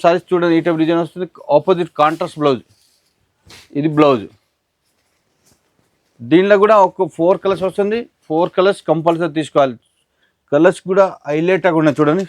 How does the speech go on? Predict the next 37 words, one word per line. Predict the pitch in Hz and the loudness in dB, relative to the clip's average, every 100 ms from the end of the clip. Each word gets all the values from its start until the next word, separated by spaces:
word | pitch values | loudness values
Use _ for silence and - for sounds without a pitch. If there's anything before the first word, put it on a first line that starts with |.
| - | -10
సూపర్ | - 147 - 180 165 | -12 -10 -2 -2 0
కలర్స్, | 156 - | -4 -2
ఫ్యాన్సీ | 156 175 - 165 | -2 -2 -4 0
కలర్స్, | 151 123 - - _ _ _ _ 131 135 | 0 0 -4 -20 _ _ _ _ -4 -2
డిజైన్ | 156 190 196 170 143 - | 2 4 2 0 -8 -2
కలర్స్ | 170 180 - 165 | 2 2 0 -4
అన్నీ | 180 170 | 0 -2
మంచి | 165 - 175 | -4 -4 0
కలర్స్ | 175 - 165 - 151 | 0 -2 -14 -14 -8
డిజైన్స్ | 147 165 160 | 0 0 0
ఉన్నాయి. | 160 196 - _ _ - 170 | -2 -2 -6 _ _ -2 -2
ఎయిట్ | 170 - | -2 0
ఫార్టీ | 175 170 175 | 0 0 -2
ఫైవ్, | 220 185 | 0 0
దాంట్లో | 170 165 | -2 0
ఫైవ్ | 160 160 | -2 -2
పర్సెంట్ | 165 170 160 | -8 -6 -8
డిస్కౌంట్, | - 208 170 | -4 -6 0
no | 165 156 | -2 0
జీ | 151 151 | 0 -2
ఎస్ | - | -4
టీ. | 127 _ _ _ - 147 | -18 _ _ _ -6 -2
ఎనిమిది | 180 190 185 175 | 0 2 2 2
నలభై | 156 165 190 180 | 2 4 4 4
ఐదు, | 190 220 240 _ _ _ - | 4 0 -4 _ _ _ -6
దాంట్లో | 143 147 160 | -2 2 2
ఐదు | 151 | 0
పర్సెంట్ | 180 180 165 | -4 -4 -6
డిస్కౌంట్ | - 196 | -2 -2
వస్తుంది, | 170 220 220 143 | -4 -6 -8 -4
జీ | 156 | -4
ఎస్ | 160 | -2
టీ | 160 | -2
కూడా | 156 147 127 | 2 4 2
లేదు. | 95 - _ _ _ _ _ _ _ _ _ _ _ _ - - _ 110 | -2 -10 _ _ _ _ _ _ _ _ _ _ _ _ -20 -20 _ -12
ఇది | 113 - | -12 -6
క్రష్ | 156 - | -4 -4